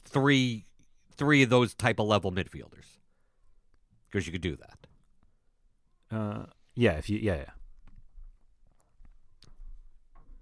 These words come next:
Speaker 1: Which makes Pritchard a, like, a,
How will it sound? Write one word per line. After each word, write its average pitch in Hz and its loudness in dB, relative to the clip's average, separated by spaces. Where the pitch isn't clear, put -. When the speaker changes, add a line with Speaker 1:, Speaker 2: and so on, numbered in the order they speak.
Speaker 1:
Which - -8
makes 135 0
Pritchard 123 2
a, 98 0
like, 92 -6
a, 92 -8